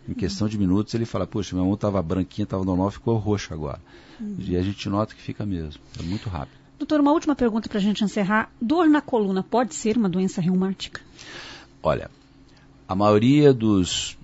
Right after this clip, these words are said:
Speaker 1: pacientes procuram ortopedista. Hum, procuram porque às vezes não tem tanto reumatologista, fica mais fácil, mas grande parte, oitenta, noventa por cento das dores de coluna são dores reumáticas.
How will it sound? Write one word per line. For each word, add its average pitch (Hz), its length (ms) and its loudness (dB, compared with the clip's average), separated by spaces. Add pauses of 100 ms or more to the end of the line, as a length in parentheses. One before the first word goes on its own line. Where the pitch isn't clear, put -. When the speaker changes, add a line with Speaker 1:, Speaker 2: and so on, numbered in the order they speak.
Speaker 1:
pacientes 101 680 2
procuram 104 640 2
ortopedista. 104 920 -2 (600)
Hum, 107 640 6
procuram 123 340 4
porque 139 140 0
às 135 60 4
vezes 135 120 2
não 135 80 2
tem 127 140 0
tanto 113 220 0
reumatologista, 117 520 0
fica 139 140 -4
mais 165 200 -2
fácil, 87 480 0
mas 101 300 0
grande 139 400 2
parte, 95 420 2
oitenta, 110 480 2
noventa 90 200 4
por - 100 -10
cento 82 200 -4
das 80 140 -2
dores 90 440 2
de 85 260 0
coluna 101 520 4
são 107 140 -2
dores 101 260 2
reumáticas. 95 800 -2